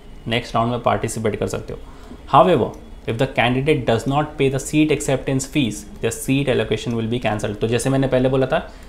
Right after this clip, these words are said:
कि आपको seat acceptance fees भरनी पड़ेगी, इनकी एक timeline होगी, एक विंडो होगी, उसी विंडो के अंदर आपको ये fees भर के अपनी seat जो है वो freeze करनी पड़ेगी। अगर आपने नहीं किया तो आपकी seat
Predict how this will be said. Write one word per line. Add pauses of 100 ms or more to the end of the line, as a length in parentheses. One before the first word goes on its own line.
(160)
कि
आपको
seat
acceptance
fees
भरनी
पड़ेगी, (380)
इनकी
एक
timeline
होगी,
एक
विंडो
होगी, (260)
उसी
विंडो
के
अंदर
आपको (220)
ये
fees
भर (160)
के (380)
अपनी
seat
जो
है
वो
freeze
करनी
पड़ेगी।
अगर
आपने
नहीं
किया (520)
तो (140)
आपकी
seat